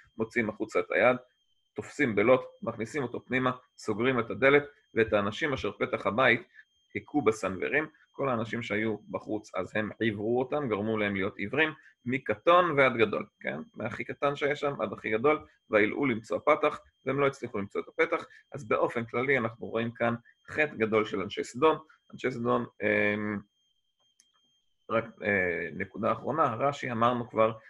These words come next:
שאומר שהחטא של אנשי סדום היה חטא של, אה, שהם רצו לאנוס את ה-,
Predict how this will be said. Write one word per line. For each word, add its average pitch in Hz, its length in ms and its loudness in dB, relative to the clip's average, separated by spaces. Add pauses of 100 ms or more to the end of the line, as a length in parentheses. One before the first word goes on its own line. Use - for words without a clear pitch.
(120)
שאומר 107 300 -4 (400)
שהחטא 139 400 -2
של 98 180 -6
אנשי 98 260 -6
סדום 127 400 2 (340)
היה 110 260 4
חטא 120 340 0 (180)
של, 110 480 2 (480)
אה, 101 500 -2
שהם 98 220 -6
רצו 107 440 -4
לאנוס 101 440 0
את 90 160 -6
ה-, 85 680 -2